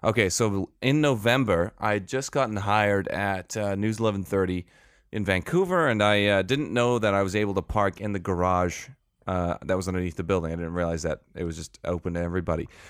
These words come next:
So I was parking either on the street or in, uh, in an alley where, you know, there's free parking for residents and whatever. And I was parking.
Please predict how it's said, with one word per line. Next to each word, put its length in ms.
So 120
I 80
was 140
parking 440
either 220
on 120
the 80
street 580
or 380
in, 400
uh, 200
in 140
an 100
alley 480
where, 220
you 160
know, 80
there's 160
free 240
parking 400
for 140
residents 440
and 100
whatever. 340
And 80
I 60
was 80
parking. 420